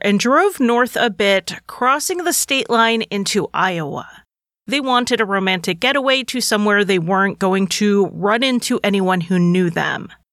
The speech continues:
In particular, maybe a coworker who might report the illicit affair to the higher-ups. After driving for about an hour and a half, two hours, they pulled off at a Holiday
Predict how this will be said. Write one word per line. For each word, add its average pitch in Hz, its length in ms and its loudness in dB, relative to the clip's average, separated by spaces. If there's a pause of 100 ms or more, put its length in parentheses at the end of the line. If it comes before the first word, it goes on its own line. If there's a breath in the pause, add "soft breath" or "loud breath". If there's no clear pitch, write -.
(440)
In 381 180 0
particular, 247 760 2
maybe 208 380 -2
a 302 80 0
coworker 240 720 2
who 220 100 0
might 214 380 0
report 190 600 -2
the 214 200 0
illicit 254 420 0
affair 208 460 2
to 208 200 -2
the 190 200 -2
higher-ups. 165 1080 -4 (880)
After 392 260 -2
driving 269 400 0
for 262 260 0
about 208 580 0
an 220 80 -4
hour 269 220 0
and 262 100 0
a 262 40 0
half, 240 420 0
two 233 200 -2
hours, 196 480 0 (200)
they 247 240 0
pulled 349 280 -6
off 220 280 0
at 208 100 -2
a 190 100 0
Holiday 240 460 0